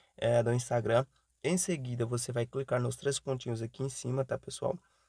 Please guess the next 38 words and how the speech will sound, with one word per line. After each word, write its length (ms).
Clicando 400
nos 180
três 200
pontinhos, 480
você 260
vai 160
clicar 480
na 140
segunda 440
opção, 460
que 120
é 20
a 40
opção 320
de 240
itens 440
arquivados. 800
Você 300
encontrando 420
a 20
opção 300
de 200
itens 400
arquivados, 680
você 260
vai 140
clicar 340
sobre 340
ele. 300
E 120
clicando 460
aqui 300
sobre 320
itens 400
arquivados, 720
o 80
seu 180
po-, 420